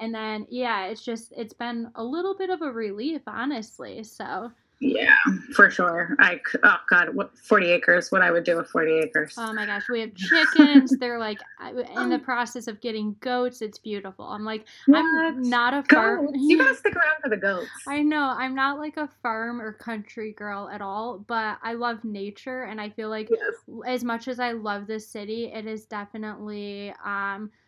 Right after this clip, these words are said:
Speaker 1: just, like, made my desire to connect with nature even stronger. <laughs>
Speaker 2: Mm-hmm.
Speaker 1: Yeah.
Speaker 2: I get that. Yeah.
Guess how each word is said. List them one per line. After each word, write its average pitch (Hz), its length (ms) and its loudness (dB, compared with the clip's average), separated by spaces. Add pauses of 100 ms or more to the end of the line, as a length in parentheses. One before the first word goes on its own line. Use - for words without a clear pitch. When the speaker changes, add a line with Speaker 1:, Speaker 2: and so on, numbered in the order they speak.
(140)
Speaker 1:
just, 214 260 -10
like, 202 300 -8
made 214 480 -8
my 208 240 -6
desire 202 540 -10
to 214 320 -12
connect 202 360 -12
with 202 200 -14
nature 202 360 -12
even 202 340 -12
stronger. 214 800 -6
<laughs> - 60 -20 (440)
Speaker 2:
Mm-hmm. 214 600 -4
Speaker 1:
Yeah. 220 260 -4
Speaker 2:
I 196 100 0
get 190 220 -6
that. - 360 -16 (100)
Yeah. 196 260 -4